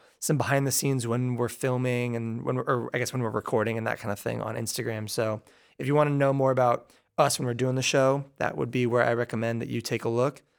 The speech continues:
And, uh, you know, if you've really enjoyed this, please, like, share it with a friend.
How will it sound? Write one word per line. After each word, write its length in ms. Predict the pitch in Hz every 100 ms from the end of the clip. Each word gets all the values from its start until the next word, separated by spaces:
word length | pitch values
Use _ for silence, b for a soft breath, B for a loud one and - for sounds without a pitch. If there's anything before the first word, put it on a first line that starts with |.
| _ _ -
And, 220 | 127 123
uh, 240 | 120 117 117 _ _ _ _
you 80 | 202
know, 220 | 185 180 180 _ _
if 160 | 143 127
you've 160 | 160
really 180 | 185 180
enjoyed 300 | 156 143 151
this, 240 | 123 117
please, 760 | - _ _ 170 165 101 98 - _
like, 260 | - 127 120 _ _ _ -
share 200 | - 165
it 40 |
with 100 | 170
a 40 |
friend. 400 | 151 151 135 113